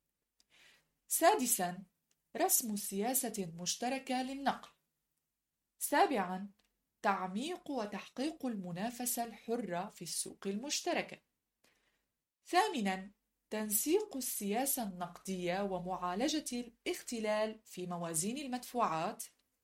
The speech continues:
تاسعا، تدعيم الاستثمار في دول السوق، خاصة في المناطق المختلفة نسبيا داخل السوق.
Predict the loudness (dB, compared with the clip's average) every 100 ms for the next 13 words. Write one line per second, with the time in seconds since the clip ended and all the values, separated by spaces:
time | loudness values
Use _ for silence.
0 | _ _ _ _ _ _ 4 6 6 4
1 | -2 -4 -8 _ _ _ _ _ _ _
2 | 0 2 2 0 0 -2 -6 0 -2 0
3 | -6 -4 -2 0 0 -2 -12 -6 -4 -2
4 | 0 0 0 -2 0 0 -2 -6 -20 -14
5 | 0 2 4 2 0 -2 -4 _ _ -6
6 | -4 -2 -2 -2 -4 -6 -8 -8 -8 -2
7 | 0 0 0 -2 -2 -2 -4 -4 -4 -6
8 | -6 -6 -2 0 0 -2 -6